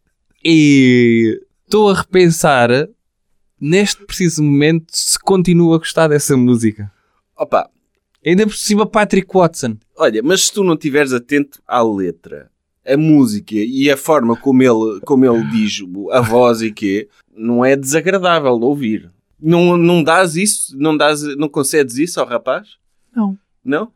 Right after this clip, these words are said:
Speaker 1: Não, irrita-me. Eu,
Speaker 2: Irrita-te?
Speaker 1: tudo o que tenha uma
Speaker 2: Pronto,
Speaker 1: música
Speaker 2: então,
Speaker 1: com
Speaker 2: então
Speaker 1: uma voz profunda, a tentar inspirar pessoas neste tom. Mete um pianinho
Speaker 2: Se eu
Speaker 1: por cima de
Speaker 2: fosse
Speaker 1: mim.
Speaker 2: uma libélula
Speaker 1: Se eu fosse um dia o teu olhar.
Speaker 2: e pudesse.
Speaker 1: E tu as minhas mãos também.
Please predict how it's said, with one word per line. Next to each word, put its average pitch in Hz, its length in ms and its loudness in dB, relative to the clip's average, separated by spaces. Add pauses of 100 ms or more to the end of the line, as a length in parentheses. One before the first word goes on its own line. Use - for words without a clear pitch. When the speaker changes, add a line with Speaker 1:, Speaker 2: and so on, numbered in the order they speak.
(240)
Speaker 1:
Não, 214 240 2
irrita-me. 170 680 0
Eu, 165 200 4
Speaker 2:
Irrita-te? 170 320 -2 (140)
Speaker 1:
tudo 247 200 4
o 226 60 0
que - 80 -12
tenha 190 300 2
uma 175 140 4
Speaker 2:
Pronto, 160 180 2
Speaker 1:
música 160 240 2
Speaker 2:
então, 185 120 -2
Speaker 1:
com - 100 0
Speaker 2:
então 220 100 2
Speaker 1:
uma 190 100 2
voz 190 300 2
profunda, 117 720 0 (420)
a 117 640 4
tentar 135 560 0
inspirar 104 760 0 (100)
pessoas 98 840 -2
neste 101 420 -4 (180)
tom. 107 360 2
Mete 180 240 0
um 107 80 2
pianinho 127 380 0
Speaker 2:
Se 101 60 -4
eu - 60 -14
Speaker 1:
por - 60 -14
cima 131 260 0
de 113 60 0
Speaker 2:
fosse 107 140 0
Speaker 1:
mim. 95 40 -4
Speaker 2:
uma 95 120 -6
libélula 85 680 -12 (400)
Speaker 1:
Se - 160 -4
eu 120 60 -4
fosse 127 340 -2
um 120 100 2
dia 107 160 -2
o 95 60 -4
teu 95 220 -10
olhar. 92 400 -16 (200)
Speaker 2:
e - 120 -16
pudesse. - 500 -4
Speaker 1:
E - 100 -6
tu 113 160 0
as 92 120 -2
minhas 92 260 -10
mãos 87 240 -20
também. - 220 -20